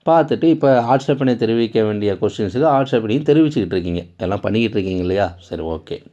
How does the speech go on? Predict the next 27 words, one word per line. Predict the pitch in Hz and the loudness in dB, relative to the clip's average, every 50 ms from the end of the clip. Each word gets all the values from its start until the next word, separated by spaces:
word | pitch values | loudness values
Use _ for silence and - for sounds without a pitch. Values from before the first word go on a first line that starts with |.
| _ _ _ _ - - - - _ _ | _ _ _ _ -20 -20 -20 -20 _ _
இப்போ | - 143 160 160 | -4 0 4 4
உங்களுக்கு | 151 151 147 147 147 139 143 139 139 135 135 131 131 127 127 123 123 123 | 6 6 6 4 2 4 4 4 4 4 4 4 4 4 4 4 4 4
எந்த | 127 123 143 147 147 | 2 2 4 4 4
அளவுக்கு | 147 147 151 143 131 | 4 4 4 4 2
நம்பிக்கை | 117 113 123 131 135 139 135 110 | 2 2 2 0 0 2 2 2
வந்திருக்குது? | 104 104 101 101 98 90 98 95 98 98 - | 2 2 0 -2 -2 -2 -2 -2 -2 -2 -4
So, | - - 101 95 | -6 -4 -4 -4
உங்கள்டையுமே | 101 101 110 110 107 107 104 107 113 | 0 0 0 0 2 0 0 0 -2
நீங்க | 110 95 92 90 87 | -2 -4 -4 -6 -6
கேள்வி | - 92 92 92 85 | -4 -4 -2 -2 -2
கேட்டுக்கங்க. | 85 90 87 85 - 78 82 82 80 - - - - _ - _ _ _ - - - - - - _ | -4 -6 -8 -8 -8 -8 -10 -10 -10 -12 -14 -14 -16 _ -20 _ _ _ -20 -20 -20 -20 -20 -20 _
So, | _ - - 185 180 196 202 - - _ _ _ _ _ _ _ _ _ _ | _ 0 2 4 4 4 4 0 -4 _ _ _ _ _ _ _ _ _ _
எவ்வளவு | 127 135 135 147 175 180 170 156 | 4 4 4 6 6 6 4 4
கட் | 151 139 120 - 147 | 4 0 0 2 2
ஆஃப் | 139 135 135 | 2 2 2
வரும், | 131 123 120 120 123 127 135 143 147 143 | 2 2 4 4 4 4 4 2 0 -4
இந்த | 135 131 135 123 131 131 127 127 123 120 113 | -2 -2 0 0 0 2 2 2 2 2 2
வரக்கூடிய | 110 117 123 151 156 151 151 151 143 139 135 127 123 120 117 113 110 110 110 | 2 2 2 2 0 -2 -4 -2 0 2 2 2 2 2 2 2 2 2 2
ஒவ்வொரு | 110 113 117 123 127 127 123 117 | 2 2 0 2 0 0 0 -2
பதிவுகளையும் | 110 - - 117 120 127 123 123 120 117 117 120 123 117 | -4 -2 -2 0 0 0 0 0 0 -2 -2 -2 -2 -2
வந்துட்டு | 113 110 113 107 - 123 117 113 | -2 -4 -4 -4 -4 -4 -4 -2
கட் | - 110 - 120 | -2 -2 2 2
ஆஃப் | 117 113 110 117 120 | 2 2 2 0 0
விடயமா | 110 110 107 107 107 107 110 110 110 113 117 107 - | 2 2 2 2 0 0 0 0 0 0 -2 -2 0
பேசக்கூடிய | 113 110 110 - 110 107 107 107 104 | -2 -2 0 -2 -4 -2 0 0 0
விடயங்கள்லாம் | 101 104 104 104 104 104 107 107 104 104 | 0 0 0 -2 -2 -2 -2 -2 -2 -2
உண்மைதானா, | 104 107 110 110 104 98 95 95 98 104 107 | -2 0 0 0 0 0 -2 -2 -2 -2 -2